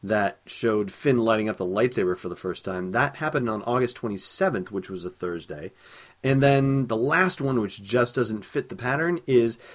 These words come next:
the Korean T V commercial that had that brief snippet at the very beginning of new footage. And that was on August ninth, which was a Sunday.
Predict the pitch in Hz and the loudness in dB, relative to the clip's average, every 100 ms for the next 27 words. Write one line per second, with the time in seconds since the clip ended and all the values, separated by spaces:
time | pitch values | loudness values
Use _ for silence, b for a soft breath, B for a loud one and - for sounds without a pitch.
0 | B 107 113 - 127 117 120 170 175 143 | B -4 -2 -2 0 0 2 4 4 2
1 | 139 117 107 98 107 95 90 - 92 95 | -2 -4 -4 -4 -4 -4 -4 -6 -4 -4
2 | 95 110 101 98 98 104 107 - - - | -4 -6 -4 -6 -4 -2 -2 -4 -6 -6
3 | - 123 - 101 101 98 107 101 95 95 | -2 -2 -2 -4 -4 -2 0 -2 -4 -8
4 | 95 120 113 95 90 B B B 104 95 | 0 2 2 -2 -8 B B B -2 -2
5 | 92 92 104 101 95 90 - 101 90 87 | -2 -6 -4 -2 -2 -6 -4 -2 -2 -4
6 | - 98 95 98 107 117 - 104 101 98 | -8 -8 -6 -2 0 -2 -4 -8 -4 -4
7 | 98 - 101 95 110 110 - 107 107 117 | -6 -6 -8 -4 -2 -2 -2 -4 -2 0
8 | 131 139 120 107 98 92 92 - - 160 | 0 0 -2 -6 -6 -6 -4 -2 -2 0
9 | 165 165 170 165 | 0 2 0 0